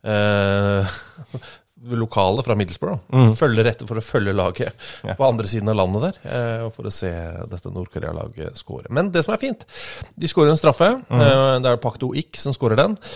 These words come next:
Speaker 1: eh, og han blir folkehelt og alt det der. Eh, men med årene så blir jo Ayresome Park, eh, revet,
Speaker 2: Ja.
Speaker 1: og vi har vært der, eh, hvor Ayresome Park var.
Speaker 2: Ja,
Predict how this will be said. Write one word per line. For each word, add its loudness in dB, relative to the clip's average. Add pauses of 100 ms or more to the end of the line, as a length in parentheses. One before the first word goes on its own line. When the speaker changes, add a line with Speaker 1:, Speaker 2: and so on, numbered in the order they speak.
(320)
Speaker 1:
eh, 2
og 2
han 4
blir 0
folkehelt -4
og 0
alt -2
det -2
der. -2 (1040)
Eh, -12 (380)
men 0
med 2
årene 2
så -4
blir 0
jo 2 (460)
Ayresome -4
Park, -4
eh, -2
revet, -4 (180)
Speaker 2:
Ja. 4 (160)
Speaker 1:
og -6
vi 2
har 4
vært -2
der, 0 (200)
eh, 0
hvor 0
Ayresome -2
Park -4
var. -8 (400)
Speaker 2:
Ja, -14